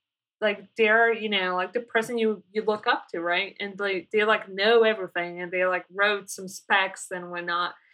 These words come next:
So you would assume that, you know, like, they don't have to be stressed. But, you know, there is something, something about, you know, opening yourself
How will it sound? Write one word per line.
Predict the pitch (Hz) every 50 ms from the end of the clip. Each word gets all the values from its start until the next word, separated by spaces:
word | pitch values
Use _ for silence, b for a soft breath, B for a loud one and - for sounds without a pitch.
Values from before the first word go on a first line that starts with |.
| b b b
So | - -
you | 208 208 220 220
would | 220 202
assume | 208 196 - - - 254 240 220 208 190 190 190 180
that, | - 180 175 175 165 - - -
you | 190 180
know, | 175 170 170 170 175 -
like, | 185 180 175 180
they | - 190
don't | 196 202 202 202 -
have | - 196 180
to | - 196
be | 180 180
stressed. | - - - 220 - - - _ -
But, | 202 196 - - -
you | - 196 180
know, | 180 175 175 170 -
there | 208 233
is | 302 330 -
something, | - 285 269 254 - 226 202 185 185 185 180 _ _ _ _ _ _
something | _ - - 240 233 262 247 226
about, | 220 214 214 190 190 190 185 -
you | 196 196
know, | 190 185 180 180 180 175 175 _ _ _ _ _ _ _ _ _ _ _ _ -
opening | - 214 220 269 269 285 269 220 208 196 190 190
yourself | 185 185 185 - - - 185 180 180 180 180 -